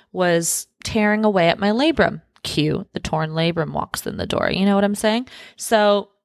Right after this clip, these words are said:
um, the doctor went in, he shaved down the hip bone, then rep-,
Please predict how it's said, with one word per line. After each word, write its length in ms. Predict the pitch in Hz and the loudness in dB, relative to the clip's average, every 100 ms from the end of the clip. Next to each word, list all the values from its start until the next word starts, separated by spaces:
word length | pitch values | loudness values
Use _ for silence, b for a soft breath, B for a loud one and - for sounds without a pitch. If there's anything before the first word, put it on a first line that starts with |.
| _ - - _ - | _ -14 -14 _ 2
um, 800 | 208 196 185 180 175 180 170 - _ - | 4 4 4 2 0 -10 -18 -20 _ -16
the 320 | 190 175 196 | -14 -2 0
doctor 380 | 196 196 - 196 | 2 2 0 -4
went 220 | 185 202 | -2 0
in, 520 | 247 277 254 240 226 | 2 4 2 0 -2
he 260 | - - 180 | -4 -8 -6
shaved 460 | 165 - 156 156 156 | -4 -2 -2 -2 -4
down 360 | 156 151 156 | -6 -6 -6
the 140 | 147 147 | -6 -6
hip 340 | 160 214 226 _ | -4 -6 -6 _
bone, 640 | - 202 196 190 190 190 190 B B B _ | -6 -4 -4 -8 -10 -10 -12 B B B _
then 480 | - 165 156 147 151 - | -8 0 0 0 -8 -10
rep-, 320 | 160 151 - | -8 -8 -8